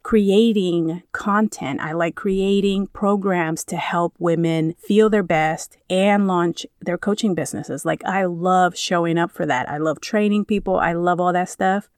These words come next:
But it was really nice to know and get to see that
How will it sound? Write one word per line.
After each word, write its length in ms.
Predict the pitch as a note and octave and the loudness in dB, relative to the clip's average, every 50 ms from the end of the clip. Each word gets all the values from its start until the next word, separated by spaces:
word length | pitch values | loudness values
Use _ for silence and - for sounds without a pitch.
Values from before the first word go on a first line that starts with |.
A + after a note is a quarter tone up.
| _ F3 | _ -2
But 120 | - G3 | 0 4
it 80 | G3 G#3 | 4 6
was 240 | G#3 G3+ F3 F3+ F3+ | 4 4 2 0 0
really 280 | G3+ G#3 A3+ A#3 A3+ | 2 2 4 4 2
nice 760 | G3+ F3+ E3+ D#3+ D#3 D3 D3 D#3+ F3+ G#3 - - - - - _ - | 2 2 2 2 0 0 0 -2 -2 -4 -6 -8 -12 -12 -14 _ -14
to 180 | - - G#3 F#3+ | -4 -2 0 0
know 640 | F3+ F3 E3+ E3 D3+ D3+ D#3+ E3 F#3 G3 G#3 A#3 A#3 - | 2 2 0 0 0 0 2 2 2 2 0 -2 -2 -2
and 160 | - F3+ E3+ | -2 -2 0
get 140 | - F3 - | 0 -2 -4
to 120 | - F#3 F3 | -2 -6 -6
see 480 | - - - E3+ D#3+ E3 F3 F#3+ G3 F3+ | -6 -6 -4 -2 0 0 2 0 0 0
that 420 | F3+ E3+ E3 E3 E3 E3 - - | 0 0 0 0 0 -2 -4 -6